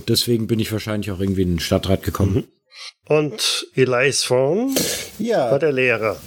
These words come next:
Speaker 3: der Lehrer, genau, für Geschichte und Mathematik und hat auch den Astronomiekurs an der Schule geleitet. Also
Speaker 2: Ganz
Speaker 3: sehr,
Speaker 2: wichtig.
Speaker 3: sehr sportlich, genau. Das ist das Wichtigste, war sein Leben.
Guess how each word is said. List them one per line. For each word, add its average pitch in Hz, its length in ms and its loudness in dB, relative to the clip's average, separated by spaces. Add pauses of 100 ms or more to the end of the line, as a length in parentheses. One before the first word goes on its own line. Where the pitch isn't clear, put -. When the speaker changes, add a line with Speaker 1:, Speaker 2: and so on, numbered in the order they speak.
(140)
Speaker 3:
der 147 100 4
Lehrer, 127 540 0 (320)
genau, 113 400 2
für 120 480 0
Geschichte 185 600 0
und 139 580 -2
Mathematik 127 760 0
und 170 440 -2
hat 139 300 -6
auch 139 260 0
den 131 600 -2 (760)
Astronomiekurs 147 1300 0
an 104 160 0
der 101 100 2
Schule 104 500 2 (280)
geleitet. 87 680 0
Also 98 380 2 (220)
Speaker 2:
Ganz 120 480 2
Speaker 3:
sehr, 123 140 0
Speaker 2:
wichtig. 113 240 0
Speaker 3:
sehr 135 220 2
sportlich, 147 760 -2
genau. 131 360 2
Das 113 320 -4
ist 117 300 -2
das 120 220 0
Wichtigste, 147 560 0
war 113 180 0
sein 120 300 0
Leben. 135 480 0